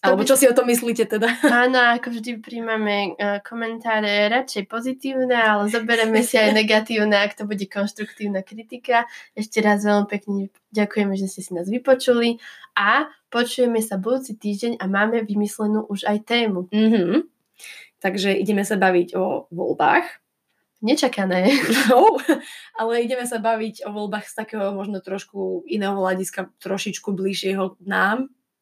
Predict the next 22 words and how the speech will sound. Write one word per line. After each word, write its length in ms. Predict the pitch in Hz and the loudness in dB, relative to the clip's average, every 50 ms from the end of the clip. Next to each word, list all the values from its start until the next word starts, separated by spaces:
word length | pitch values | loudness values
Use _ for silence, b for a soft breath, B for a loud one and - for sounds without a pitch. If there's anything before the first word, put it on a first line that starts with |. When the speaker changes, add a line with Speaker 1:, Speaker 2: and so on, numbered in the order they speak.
| _ _ _ _ _ _ _ _ _ _ - | _ _ _ _ _ _ _ _ _ _ -10
Speaker 1:
Takže 160 | 226 220 220 | -8 -6 -4
našou 400 | 220 226 226 233 233 254 240 233 | -2 0 -2 -2 -2 -4 -6 -4
témou 400 | - 240 220 226 226 226 226 220 | -2 -2 -2 -2 -2 -4 -4 -6
budú 240 | 220 226 214 214 202 | -8 -10 -10 -8 -4
voľby, 560 | 214 226 247 277 285 269 262 277 269 269 262 | 0 0 2 2 0 0 0 -2 -2 -4 -4
kde 160 | - - 233 | -8 -10 -10
budeme 400 | 214 220 226 214 220 220 214 208 208 202 | -8 -8 -6 -4 -2 -2 0 0 0 -2
rozoberať 1200 | 208 202 202 202 208 202 190 196 202 196 196 190 190 190 185 185 180 180 185 185 190 - - b b b b b b b b b b _ _ - - | -2 -4 -4 -4 -6 -6 -6 -4 -4 -2 -2 -2 -2 -2 -2 -2 -2 -4 -4 -6 -8 -10 -16 b b b b b b b b b b _ _ -6 -4
jednotlivé 640 | 208 226 233 240 240 233 233 247 233 220 214 208 214 | -2 0 0 0 -2 -2 -4 -8 -6 -4 -4 -4 -2
politické 480 | 220 214 208 214 220 214 - - - | -2 -2 -2 -2 -6 -12 -10 -8 -8
strany 480 | 202 - - - 214 208 208 214 220 214 | -8 -8 -6 -4 -2 0 0 0 -2 -2
z 80 | 208 | -2
hľadiska 480 | 208 208 202 202 202 196 - 214 208 208 | -2 -2 -2 -2 -6 -8 -8 -10 -8 -6
toho, 320 | - 208 202 196 196 196 | -4 -2 -2 -2 -4 -6
koľko 400 | - - 196 190 190 - - 190 | -8 -8 -8 -8 -10 -12 -10 -6
vedcov 320 | 190 196 214 214 - 285 269 | -4 -4 -4 -4 -4 -4 -2
majú 240 | 262 262 254 240 247 | 0 0 0 -2 -2
na 160 | 240 233 233 | -4 -6 -6
kandidátke, 1300 | - 240 226 220 226 226 214 208 208 202 196 196 202 202 - - _ - - 208 202 202 196 190 180 | -6 -8 -8 -6 -6 -8 -4 -2 0 2 2 2 0 -4 -8 -16 _ -14 -10 -6 -4 -2 -2 -2 -4
aký 400 | - - 196 202 214 - 202 190 | -4 -4 -6 -8 -8 -10 -14 -14
program 560 | - - 202 208 202 214 214 208 202 202 202 190 | -10 -6 -6 -6 -4 -2 -2 0 0 0 -2 -2
majú 560 | 190 190 190 185 185 185 185 185 190 196 | -2 -2 -2 -4 -4 -4 -4 -4 -6 -8